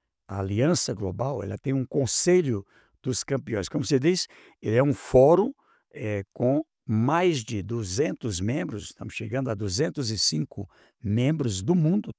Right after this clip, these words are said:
todas as regiões do mundo, a América do Norte, a América do Sul, a América Latina e o Caribe, como a gente costuma trabalhar, a União Africana, cinquenta e quatro países da África, é, a União Europeia,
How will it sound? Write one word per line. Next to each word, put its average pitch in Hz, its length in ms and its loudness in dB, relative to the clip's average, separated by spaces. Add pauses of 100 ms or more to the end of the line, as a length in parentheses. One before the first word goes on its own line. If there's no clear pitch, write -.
todas 165 440 4
as 107 340 0
regiões 123 500 2
do 139 80 -2
mundo, 110 280 0
a 95 60 -8
América 127 480 2
do 98 140 -2
Norte, 120 460 0
a 117 160 -6
América 135 440 2
do 104 120 -4
Sul, 139 260 2
a 117 40 4
América 127 600 0
Latina 127 580 2
e 107 80 2
o - 80 0
Caribe, 120 520 0
como 131 180 -4
a 101 60 -2
gente 95 420 -6 (400)
costuma 110 400 -4
trabalhar, 107 600 -2 (180)
a - 100 -2
União 165 440 6
Africana, 135 600 -2
cinquenta - 460 -2
e - 40 -4
quatro 123 360 -4
países 120 320 -6
da 98 160 -6
África, 107 580 -6 (220)
é, 123 320 -2
a 131 100 2
União 160 380 4
Europeia, 151 800 0